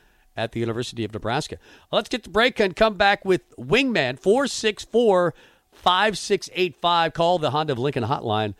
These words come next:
right now to win fifteen dollars to Buffalo Wings and Rings. This is, uh, Monday, so it's Movie Monday Mania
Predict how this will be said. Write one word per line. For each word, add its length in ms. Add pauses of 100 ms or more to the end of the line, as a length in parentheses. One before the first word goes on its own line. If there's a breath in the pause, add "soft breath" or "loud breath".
(260 soft breath)
right 240
now 460 (220 soft breath)
to 80
win 120
fifteen 360
dollars 280
to 80
Buffalo 280
Wings 220
and 100
Rings. 200 (300 soft breath)
This 180
is, 240
uh, 140
Monday, 460
so 180
it's 260
Movie 300
Monday 300
Mania 520